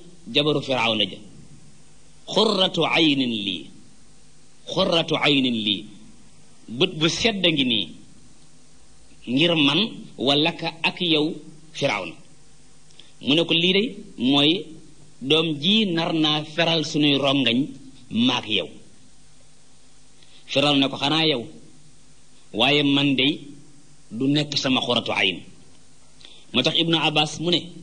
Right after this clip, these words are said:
"Law qaala qurrata aynun lii la hadaahu Allahu bihi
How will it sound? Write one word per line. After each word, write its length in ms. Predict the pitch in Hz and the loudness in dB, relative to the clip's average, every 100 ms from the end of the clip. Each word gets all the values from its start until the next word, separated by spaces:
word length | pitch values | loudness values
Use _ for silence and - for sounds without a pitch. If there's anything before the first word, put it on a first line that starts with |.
| - - - - - - - - | -16 -18 -18 -18 -18 -20 -12 0
"Law 260 | 147 220 | 4 4
qaala 420 | 214 - 214 202 190 | 2 0 2 2 2
qurrata 480 | 208 202 180 180 170 | 0 0 0 0 0
aynun 340 | 143 170 160 143 131 | 2 4 4 4 6
lii 180 | 143 151 - - - - | 4 4 -2 -14 -16 -2
la 120 | 139 143 | 2 2
hadaahu 400 | 143 151 156 143 | 4 4 2 2
Allahu 400 | 135 139 143 131 | 2 2 2 0
bihi 300 | 110 113 117 | 0 2 2